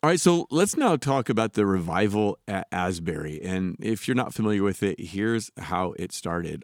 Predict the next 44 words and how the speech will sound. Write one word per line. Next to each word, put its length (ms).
On 380
Wednesday, 580
February 720
eighth, 340
they 180
had 200
one 480
of 240
three 500
required 640
chapels 480
that 160
the 260
students 380
have 160
to 100
go 220
to 320
each 320
week. 300
And 100
a 60
guy 220
named 240
Zach 460
McKirrabs, 720
I 100
think 180
that's 160
how 80
you 140
say 180
his 140
name. 220
He's 160
a 40
thirty-two-year-old 840
volunteer 680
soccer 440
coach, 440
lives 220
in 80
the 160
area. 480